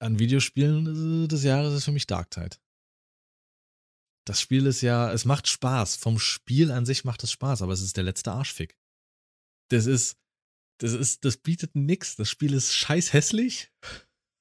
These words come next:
So. Ähm, du, du, ihr müsst euch das vorstellen. Henrik sch-, beschwert sich bei Overwatch darüber, dass man kein,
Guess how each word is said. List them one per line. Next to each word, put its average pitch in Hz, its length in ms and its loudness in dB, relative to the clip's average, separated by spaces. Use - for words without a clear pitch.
So. 180 440 2
Ähm, 127 360 4
du, 143 260 8
du, 127 220 2
ihr 139 120 2
müsst 156 240 2
euch 151 120 2
das 139 160 2
vorstellen. 117 580 2
Henrik 165 480 2
sch-, - 220 -4
beschwert 113 480 0
sich - 160 -2
bei 101 160 0
Overwatch 113 420 0
darüber, 104 360 0
dass 98 180 -2
man 104 240 0
kein, 147 480 2